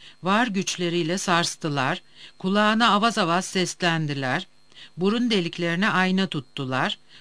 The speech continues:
ama onu bir türlü uyandıramadılar. Çok geçmeden marangoz tabut için ölçü alırken pencereden baktıklarında minicik sarı çiçeklerin yağmur gibi indiğini gördüler. Çiçekler bütün gece süren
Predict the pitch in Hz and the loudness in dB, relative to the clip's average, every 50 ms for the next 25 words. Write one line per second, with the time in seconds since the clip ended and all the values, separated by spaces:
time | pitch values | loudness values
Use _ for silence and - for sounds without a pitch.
0 | - - - 180 190 208 180 196 208 208 214 202 220 254 254 - 185 170 160 170 | -12 -6 -2 0 0 0 0 2 2 0 0 0 0 -2 -4 -2 -4 -4 -2 -2
1 | 240 254 220 196 180 175 165 160 156 156 151 156 147 139 131 127 135 131 131 127 | -4 -2 -2 0 0 0 0 0 0 -2 -2 -2 -2 -4 -6 -6 -6 -4 -4 -4
2 | 131 139 - - - - - _ _ _ - - - - - - - - 190 185 | -4 -6 -8 -14 -20 -20 -20 _ _ _ -20 -20 -20 -20 -20 -12 -8 -4 -2 -2
3 | 185 - - 214 202 196 - - 160 147 139 156 170 196 233 240 208 190 196 196 | -4 -2 0 0 0 0 -2 -4 -4 -4 -2 0 0 2 2 2 2 2 2 2
4 | 190 190 190 190 175 220 240 254 - - - 190 175 208 208 - 180 - - 160 | 2 2 2 0 0 -2 -4 -4 -4 -4 -4 -4 -2 -2 -6 -6 -6 -6 -4 -4
5 | 165 156 165 170 170 160 - 196 180 165 165 170 170 156 - - 151 131 147 196 | -2 -2 -2 -2 -2 -2 -2 -2 -2 0 0 -2 -4 -4 -4 -4 -2 -2 0 -2
6 | 226 - - - - - - - _ - 208 214 233 247 226 247 220 196 175 151 | -4 -8 -12 -20 -20 -20 -20 -18 _ -2 0 0 0 2 0 0 2 2 2 2
7 | 175 175 190 185 165 165 160 - - - 165 - - 165 165 160 156 156 147 143 | 2 2 2 2 0 0 -2 -2 -8 -12 -10 -8 -4 -2 -2 0 0 0 -2 -2
8 | 135 131 131 151 208 208 _ _ _ - - - - 190 240 262 247 247 196 160 | -2 -2 -2 -2 -4 -6 _ _ _ -20 -20 -8 -4 0 0 2 2 0 0 -2
9 | 170 190 - - - 185 185 214 226 - - - - 180 170 - - 165 165 160 | -2 -4 -4 -2 -2 -2 0 0 0 -2 -4 -2 0 -2 -2 -2 -4 -4 -2 -2
10 | 151 147 151 170 202 202 180 175 180 185 185 196 233 233 202 170 180 156 190 190 | 0 0 0 0 0 0 2 2 2 2 2 0 0 -2 -2 -4 -4 -4 -2 -2
11 | 175 170 165 156 160 160 151 151 151 143 147 139 135 135 131 127 139 135 131 127 | -2 -2 -2 -2 -2 -2 -2 -2 -4 -4 -4 -4 -4 -4 -4 -4 -4 -4 -2 -2
12 | 135 - - - - _ - - - _ - - - - - - - 170 156 - | -4 -6 -10 -16 -20 _ -20 -20 -20 _ -20 -20 -20 -20 -14 -8 -6 -4 -2 0
13 | 208 202 196 - - 202 214 240 254 214 180 190 - - 262 247 233 196 175 151 | 0 0 0 0 -2 0 0 0 0 0 -2 -4 -4 -2 -2 -2 0 0 -2 0
14 | 160 165 160 - - 175 156 156 156 160 190 233 | -2 -4 -4 -4 -6 -4 -2 0 0 0 0 -2